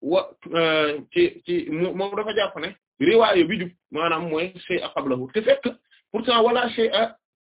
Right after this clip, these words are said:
ghayruhu mi ngi ci Sahih Bukhari de mais nee na moom déedéet, euh, du jàpp loolu parce que de toute façon wax bi benn la et que wala shay'a qablahu moom lay jàpp maanaam dara jiitu ko loolu boo gisee mu jàppee ko noonu parce que buggul,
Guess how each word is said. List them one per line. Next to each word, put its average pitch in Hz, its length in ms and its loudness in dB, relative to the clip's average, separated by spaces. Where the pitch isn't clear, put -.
ghayruhu 202 640 2
mi 151 140 0
ngi 214 120 0
ci 233 120 -6
Sahih 269 340 4
Bukhari 254 400 2
de 160 140 -8
mais 165 220 -4
nee 180 160 0
na 165 100 -2
moom 156 260 -8
déedéet, 147 320 -2
euh, 147 260 0
du 143 160 -6
jàpp 160 220 -4
loolu 147 580 -2
parce - 160 -12
que 151 60 -8
de 135 100 -6
toute - 180 -16
façon 147 280 -4
wax 135 180 0
bi 135 60 -2
benn 143 280 2
la 147 220 2
et 139 80 -2
que 147 80 -4
wala 143 320 2
shay'a 143 380 -4
qablahu 143 560 0
moom 135 340 -2
lay 135 200 0
jàpp 123 180 -4
maanaam 139 340 -2
dara 143 220 2
jiitu 131 280 -6
ko 117 120 -2
loolu 214 280 4
boo 214 180 0
gisee 226 220 0
mu 175 120 -2
jàppee 160 320 -4
ko 156 100 -8
noonu 135 300 -6
parce 180 160 -6
que - 80 -2
buggul, 208 420 2